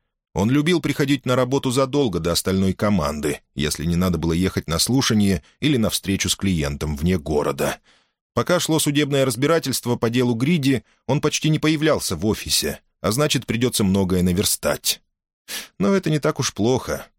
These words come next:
Сегодня вообще дела идут отлично. И недолго ему осталось возиться со всякой криминальной шушерой, которая так и прет на прием. По правде, хоть Фокс и улыбался клиентам,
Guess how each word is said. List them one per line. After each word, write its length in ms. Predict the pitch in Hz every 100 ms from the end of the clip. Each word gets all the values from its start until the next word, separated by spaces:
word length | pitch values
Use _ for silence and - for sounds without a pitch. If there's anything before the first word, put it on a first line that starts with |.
| -
Сегодня 480 | - 80 104 104 101
вообще 340 | 113 - 107
дела 320 | 78 80 85
идут 220 | 76 85
отлично. 680 | 85 - 80 73 - 76 - - _ _ _ - - - -
И 100 | 87
недолго 420 | 107 139 160 139
ему 200 | 127 107
осталось 420 | 98 - 104 90
возиться 420 | 92 90 101 -
со 140 | 87 87
всякой 320 | - 90 85
криминальной 560 | - 90 87 85 85 92
шушерой, 680 | - 110 - 78 57 58 -
которая 320 | 80 - 82
так 240 | 95 85
и 40 | 98
прет 360 | 107 87 73
на 140 | 85 76
прием. 560 | 90 78 73 73 71 - _ _ _ _
По 100 | 117
правде, 500 | - 180 156 147 139 - -
хоть 140 | 147
Фокс 320 | - 143 -
и 60 | 131
улыбался 520 | 131 135 165 170 -
клиентам, 680 | - 85 82 76 73 76